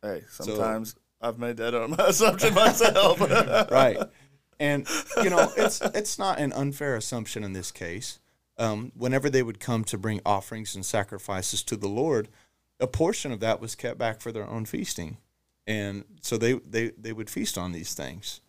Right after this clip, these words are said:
Speaker 2: That was a part of, um, one of the, the tithes, and we didn't go over this, but one of the five tithes that are listed in Deuteronomy.
Speaker 1: And before we move on, uh, w-, just mentioning it in this part, I think that the author,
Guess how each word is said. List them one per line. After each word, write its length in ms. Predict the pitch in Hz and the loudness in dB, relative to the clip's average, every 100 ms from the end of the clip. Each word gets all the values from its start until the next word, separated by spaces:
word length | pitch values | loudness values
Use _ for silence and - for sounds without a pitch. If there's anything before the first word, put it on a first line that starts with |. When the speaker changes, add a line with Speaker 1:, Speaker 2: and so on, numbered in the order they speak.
| _ - | _ -4
Speaker 2:
That 120 | 113 | -4
was 120 | 113 | -2
a 80 | 110 | -4
part 280 | - 107 98 | 0 0 0
of, 220 | 98 - - _ _ _ - | -6 -14 -20 _ _ _ -4
um, 300 | 98 87 87 | -2 -2 -6
one 220 | - 123 120 | -2 0 2
of 80 | |
the, 240 | 98 87 - | 2 0 -2
the 120 | - | -8
tithes, 460 | 98 139 120 95 - | -4 0 0 -2 -6
and 100 | 101 | -8
we 80 | 107 | -6
didn't 260 | 110 104 101 | -6 -6 -4
go 160 | 95 | -6
over 160 | 92 113 | -6 -8
this, 260 | 90 87 | -10 -12
but 160 | - 95 | -8 -2
one 140 | 113 107 | 0 0
of 80 | |
the 80 | 98 | -2
five 320 | 95 110 98 | 0 0 0
tithes 340 | - 90 90 - | -6 -12 -10 -8
that 100 | 101 | -6
are 80 | 90 | -6
listed 360 | 143 - _ | -10 -18 _
in 100 | 90 | -12
Deuteronomy. 720 | 87 85 87 110 110 - - _ _ _ _ | -10 -8 -4 -2 -4 -10 -20 _ _ _ _
Speaker 1:
And 260 | 147 135 - _ - | -6 -6 -6 _ -6
before 260 | 151 208 | 2 6
we 100 | 175 | 6
move 220 | 135 127 117 | 6 4 4
on, 280 | 110 104 - - | 2 -2 -8 0
uh, 120 | 120 | 2
w-, 180 | 110 - - - | 2 -2 -10 -10
just 240 | 123 147 131 | -4 -2 0
mentioning 420 | 135 139 127 117 | -2 -2 -2 -4
it 100 | 95 | -4
in 120 | 117 | -6
this 160 | 110 107 | -4 -6
part, 280 | - 120 - | -2 -2 0
I 60 | |
think 300 | 117 165 196 | -4 -4 -6
that 160 | - 139 | -6 -4
the 120 | 120 | -2
author, 520 | - 107 107 98 90 | 2 2 2 -4 -10